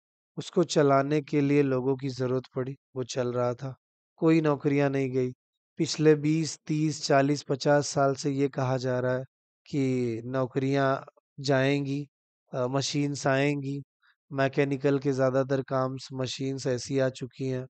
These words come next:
उस पे हो रहा है। लेकिन फिर नए-नए चीज़ों को खोजा जाता है, उस पे काम किया जाता है, टेक्नोलॉजी बदलती है। हम एक ही चीज़ पे कितने समय तक काम करेंगे, हमें और आगे जाना है।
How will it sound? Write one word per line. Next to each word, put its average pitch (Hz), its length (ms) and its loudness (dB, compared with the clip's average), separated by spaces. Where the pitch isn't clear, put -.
उस 127 120 -12
पे - 140 -4
हो 131 140 -2
रहा 135 120 -2
है। 160 60 -4
लेकिन 185 220 -4
फिर 214 160 0
नए-नए 175 680 2
चीज़ों 160 400 0
को 170 160 -2
खोजा 156 420 6
जाता 147 320 6
है, 151 60 8
उस 151 220 2
पे 165 100 2
काम 135 300 0
किया 135 260 0
जाता 127 320 0
है, 139 100 2
टेक्नोलॉजी 139 640 0
बदलती 131 540 -2
है। 147 100 0
हम 185 140 4
एक 156 220 2
ही 202 180 2
चीज़ 185 360 0
पे 190 100 6
कितने 175 380 0
समय 156 280 -2
तक 147 240 0
काम 135 240 2
करेंगे, 135 380 -2
हमें 135 260 -2
और 143 220 4
आगे 127 280 0
जाना 117 320 -4
है। 113 100 -10